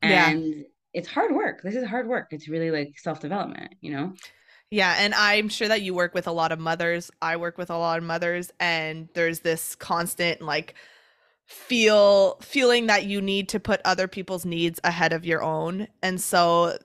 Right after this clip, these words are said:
Speaker 1: the thought of, like, going to therapy or taking care of yourself, going for a walk, taking a bath, or investing in a program to heal your relationship with food, it can feel so, that word, selfish. And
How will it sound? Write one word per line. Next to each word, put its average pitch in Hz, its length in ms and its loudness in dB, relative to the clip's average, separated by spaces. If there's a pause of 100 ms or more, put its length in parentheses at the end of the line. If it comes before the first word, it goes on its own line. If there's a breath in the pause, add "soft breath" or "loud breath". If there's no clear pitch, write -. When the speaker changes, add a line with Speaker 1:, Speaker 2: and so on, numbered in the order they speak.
(160)
Speaker 1:
the 185 120 2
thought 175 420 4
of, 180 180 -2
like, 170 360 -2
going 165 220 -6
to 170 80 -6
therapy 170 720 -2
or 165 120 -2
taking 180 340 -6
care 175 180 2
of 170 80 -2
yourself, 170 460 -2
going 170 240 -2
for 180 200 -2
a 180 60 -2
walk, 175 480 0
taking 180 320 -8
a 170 40 -4
bath, 170 420 4
or 180 200 2
investing 185 540 -4
in 170 60 -6
a 175 40 -8
program 180 440 0
to 175 100 -6
heal 175 260 -2
your 170 80 -4
relationship 170 560 -4
with 160 120 -6
food, 190 340 4 (380 loud breath)
it 220 140 2
can 214 160 0
feel 208 420 0
so, 185 600 2 (400 soft breath)
that 196 260 2
word, 247 440 2 (140)
selfish. 202 840 -4 (400 loud breath)
And 196 480 0